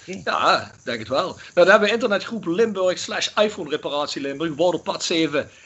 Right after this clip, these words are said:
Speaker 2: in Beek. Voor al die webdesign, zeker nu heel erg relevant. Hè. Dus, eh, gasten, die mannen doen nu, eh, heel veel online gebeurd. En het zal in de toekomst nog misschien wel heel even zo blijven, bepaalde beroepstakken. Dus ga eens kijken wat die mannen voor je kunnen betekenen.
Speaker 1: Ja, moet je zeker doen.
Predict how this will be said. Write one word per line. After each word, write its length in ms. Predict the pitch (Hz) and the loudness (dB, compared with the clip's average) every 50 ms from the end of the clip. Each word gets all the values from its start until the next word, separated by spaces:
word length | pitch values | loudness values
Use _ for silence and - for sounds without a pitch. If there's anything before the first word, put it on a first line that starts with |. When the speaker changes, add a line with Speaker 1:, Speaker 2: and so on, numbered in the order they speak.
| _ _ _ | _ _ _
Speaker 2:
in 180 | - 180 160 - | 2 2 4 4
Beek. 400 | 151 151 156 185 254 - - - _ | 4 4 4 2 0 -4 -8 -10 _
Voor 120 | - 240 | 0 2
al 60 | - | 4
die 100 | 233 196 | 4 6
webdesign, 580 | 156 165 165 165 233 220 185 185 202 208 208 202 113 | 6 6 6 4 2 -2 -2 2 2 2 2 0 -2
zeker 260 | 120 202 233 220 208 190 | -2 -2 -2 -2 -2 -2
nu 120 | 202 175 190 | -2 0 0
heel 200 | 202 175 160 151 | 2 2 2 2
erg 100 | 139 - | 0 -2
relevant. 460 | 165 160 143 113 131 131 143 208 - | -4 -6 -4 -2 -2 -2 -2 -2 -2
Hè. 100 | 160 147 | -4 -2
Dus, 240 | 151 143 131 - - | -2 -4 -4 -4 -2
eh, 80 | 156 147 147 143 131 | -2 -2 -2 -2 -2
gasten, 280 | - 175 139 - - | -2 -2 -2 -2 -4
die 100 | 180 147 | -4 -4
mannen 220 | 143 156 156 147 131 - | -2 -2 -2 -2 -4 -6
doen 180 | 165 185 208 | -4 -2 -2
nu, 280 | 185 180 180 170 165 160 | -2 -2 -2 0 0 2
eh, 40 | 151 143 | 2 2
heel 200 | 156 190 175 127 | 2 2 2 2
veel 160 | 147 160 160 | 2 0 2
online 380 | 160 190 180 170 170 170 165 139 | 2 0 0 2 2 2 2 0
gebeurd. 360 | 143 - - 160 165 165 151 | -4 -2 2 4 4 4 4
En 80 | 143 117 | 2 0
het 100 | - - | 0 0
zal 120 | - 156 | 0 0
in 60 | 143 | 0
de 60 | 113 101 | -2 -4
toekomst 460 | - 165 - 151 135 117 - - - | -8 -4 -2 -2 -2 -2 -4 -8 -8
nog 120 | 120 143 | -6 -4
misschien 240 | 147 131 - - 175 | -2 0 0 2 2
wel 120 | 151 143 | 2 2
heel 180 | 120 139 165 156 | 4 4 4 4
even 200 | 151 147 131 127 | 4 2 0 -2
zo 80 | 135 131 | -4 0
blijven, 380 | 120 147 147 165 165 165 156 | 4 6 6 6 4 2 -4
bepaalde 420 | 143 131 - - 151 135 127 123 113 | -8 -6 -2 0 2 2 2 0 -2
beroepstakken. 720 | 120 117 110 135 123 - - - 151 131 117 - 185 175 | -6 -8 -8 -8 -8 -6 -2 0 0 0 0 0 -2 -2
Dus 260 | 143 135 131 - - | 0 -2 -2 -2 0
ga 100 | - 185 | 2 2
eens 100 | 160 - | 2 2
kijken 240 | - - 156 151 - | 2 2 2 2 0
wat 80 | 160 - | -2 -6
die 80 | - 156 | -2 0
mannen 200 | 165 160 143 120 | 0 0 0 0
voor 80 | 139 | -4
je 80 | 139 127 | -4 -4
kunnen 220 | - 185 202 - | -4 -6 -8 -8
betekenen. 480 | 127 - 160 151 147 131 - 156 208 - - - _ _ - - - | -6 -4 -2 -2 -2 -2 -4 -8 -10 -12 -16 -20 _ _ -14 -2 2
Speaker 1:
Ja, 180 | 175 - - - - - | 2 2 2 0 -4 -14
moet 180 | 156 147 - - | -14 -12 -8 -4
je 60 | 123 | 0
zeker 240 | 135 175 170 170 139 | 2 2 2 2 0
doen. 240 | 151 202 247 277 | 0 0 0 -2